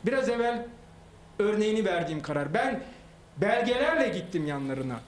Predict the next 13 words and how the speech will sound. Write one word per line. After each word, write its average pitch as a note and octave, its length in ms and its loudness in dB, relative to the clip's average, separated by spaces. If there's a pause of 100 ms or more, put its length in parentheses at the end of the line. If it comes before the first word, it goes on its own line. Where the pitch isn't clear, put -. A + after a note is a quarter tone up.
(160)
Hiçbirine B3+ 720 2
cevap G#3+ 540 2
veremediler C#3+ 580 -2
arkadaşlar. B2+ 680 -6
Cevap, G#3 480 0
tek C4 260 0
cevap F#3 400 0
veremediler. D3 640 -2 (480)
Davet A#3 340 2
edeceğiz C#4+ 460 0
diyorlar. C#4+ 360 0 (380)
Bir C4 100 2
milletvekiliyim, C4+ 840 0